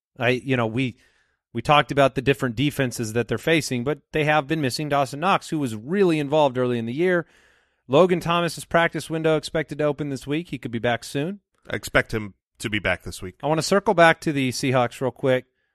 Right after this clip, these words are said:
Speaker 1: Uh, we will find out today where Odell Beckham Junior lands, most likely, if he's claimed. If not, then maybe you have a time of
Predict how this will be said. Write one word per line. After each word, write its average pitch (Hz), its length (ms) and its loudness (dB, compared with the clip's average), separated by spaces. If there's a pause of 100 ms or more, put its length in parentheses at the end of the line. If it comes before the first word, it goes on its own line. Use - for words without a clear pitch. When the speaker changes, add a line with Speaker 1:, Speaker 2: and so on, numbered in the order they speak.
(220)
Speaker 1:
Uh, 110 260 0
we 135 120 0
will 160 140 2
find 160 260 0
out 147 120 4
today 135 320 2
where 113 680 2
Odell 120 260 2
Beckham 117 360 -2
Junior 131 540 -6
lands, 143 340 -6
most 123 220 0
likely, 127 440 -2
if 123 120 0
he's 110 160 -6
claimed. 95 480 -6
If 104 180 -8
not, 123 320 0
then 110 140 -6
maybe 107 200 -4
you 104 120 -4
have 101 160 -6
a 92 40 -10
time 101 400 -8
of 90 180 -12